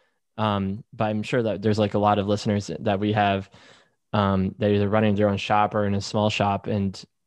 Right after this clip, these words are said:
you, you, you take that time off during the summer, and then you kinda get screwed in the fall and the winter again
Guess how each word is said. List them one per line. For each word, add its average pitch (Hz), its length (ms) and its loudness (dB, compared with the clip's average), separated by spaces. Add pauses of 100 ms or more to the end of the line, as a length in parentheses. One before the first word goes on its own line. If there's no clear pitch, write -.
(160)
you, 98 240 -6
you, 104 280 -6
you 101 180 -6 (260)
take 117 200 -2
that 98 140 0
time 104 240 0
off 104 120 2
during 104 160 0
the 101 60 0
summer, 107 200 0
and 101 80 0
then 98 100 -2
you 98 80 -2
kinda 139 260 -6
get 98 220 -8
screwed 107 320 -4
in 95 140 -4
the 95 160 -8 (200)
fall 104 240 0
and 92 80 -4
the 92 60 -6
winter 98 260 -4
again 95 380 -6